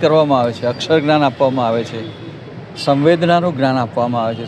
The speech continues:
સંગીતનું જ્ઞાન આપવામાં આવે છે. એવી સંસ્થા કે જ્યાં આવીને તમને ઈશ્વરનો સાક્ષાત્કાર થાય. મારું સદભાગ્ય છે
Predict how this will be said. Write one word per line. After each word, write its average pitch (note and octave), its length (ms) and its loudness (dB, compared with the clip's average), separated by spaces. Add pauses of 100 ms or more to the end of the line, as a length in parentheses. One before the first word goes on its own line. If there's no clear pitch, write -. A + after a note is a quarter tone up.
સંગીતનું C#3+ 540 -2
જ્ઞાન B2 260 -2
આપવામાં A2+ 420 -4
આવે G#2+ 120 -6
છે. - 140 -14 (760)
એવી G#3 240 2
સંસ્થા D3+ 420 0 (720)
કે D3 60 0 (100)
જ્યાં C#3+ 240 4
આવીને D3+ 260 0
તમને D3 300 0
ઈશ્વરનો D3+ 420 -4
સાક્ષાત્કાર A#2 600 -2 (100)
થાય. G2+ 180 -4 (960)
મારું C#3 240 0
સદભાગ્ય C#3 540 0
છે D#3 100 -4